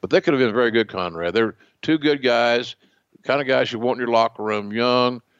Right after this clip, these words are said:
Uh, they're invested in the, in the business, the industry itself,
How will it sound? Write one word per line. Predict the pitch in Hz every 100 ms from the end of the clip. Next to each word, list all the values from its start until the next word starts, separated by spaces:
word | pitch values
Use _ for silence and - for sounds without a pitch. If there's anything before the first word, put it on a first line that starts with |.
| _
Uh, | - 90
they're | 101 101
invested | 95 113 143 -
in | 113
the, | 104 90 -
in | 95
the |
business, | 87 110 127 127 127 -
the | 98
industry | 120 123 120 98
itself, | 87 - 127 120 120